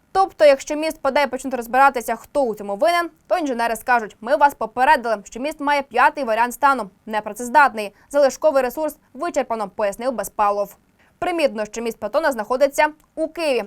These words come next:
але функція замовника передана службі автомобільних доріг у Київській області. Остання мовчить щодо долі мосту.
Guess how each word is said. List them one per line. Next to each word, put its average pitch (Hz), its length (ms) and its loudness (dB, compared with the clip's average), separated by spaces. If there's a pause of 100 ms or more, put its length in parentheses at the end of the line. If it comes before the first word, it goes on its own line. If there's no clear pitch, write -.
але 269 200 0
функція 320 400 -4
замовника 277 440 -2
передана 247 420 0
службі 285 360 -2
автомобільних 269 580 -4
доріг 247 360 -8
у 226 40 -6
Київській 202 440 -8
області. 240 460 -2 (280)
Остання 330 500 0
мовчить 254 380 -4
щодо 254 320 -2
долі 220 400 -6
мосту. 220 440 -4